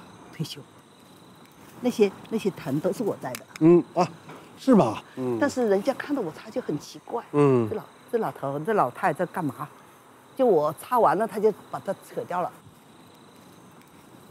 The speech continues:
Speaker 1: 你看他往上窜啊，
Speaker 2: 嗯。嗯。
Speaker 1: 窜到那个位置了，
Speaker 2: 嗯。
Speaker 1: 又掉下来。你看有，有一个痕迹，
Speaker 2: 嗯。
Speaker 1: 看到没有？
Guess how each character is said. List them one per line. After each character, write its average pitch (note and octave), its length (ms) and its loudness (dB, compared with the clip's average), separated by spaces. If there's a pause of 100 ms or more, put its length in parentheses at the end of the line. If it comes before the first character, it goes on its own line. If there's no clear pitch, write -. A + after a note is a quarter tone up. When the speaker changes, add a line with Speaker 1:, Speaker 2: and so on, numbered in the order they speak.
(600)
Speaker 1:
你 D#3+ 80 -8
看 A3 160 0
他 A#3 140 2
往 D3+ 160 6
上 F3+ 200 0
窜 A#3 240 0
啊， E3 300 0
Speaker 2:
嗯。 E3 160 -2
嗯。 A#2+ 180 -6
Speaker 1:
窜 B3+ 220 0
到 A#3 80 8
那 C#4 140 6
个 - 100 6
位 A3 140 10
置 E3+ 100 -2
了， E3+ 100 -6 (560)
Speaker 2:
嗯。 C#4+ 80 2
Speaker 1:
又 A#3+ 140 8 (180)
掉 A#3+ 180 6
下 F#3 140 0
来。 D#3 120 -2
你 D#3+ 80 -4
看 A3+ 160 0
有， E3 200 4
有 E3+ 200 2
一 F#3+ 80 2
个 G#3 140 2 (220)
痕 F#3 240 2
迹， D#3+ 160 -4
Speaker 2:
嗯。 D#3+ 60 -6
Speaker 1:
看 G#3 180 -4
到 F3+ 60 -2
没 F3 120 0
有？ B2+ 120 -6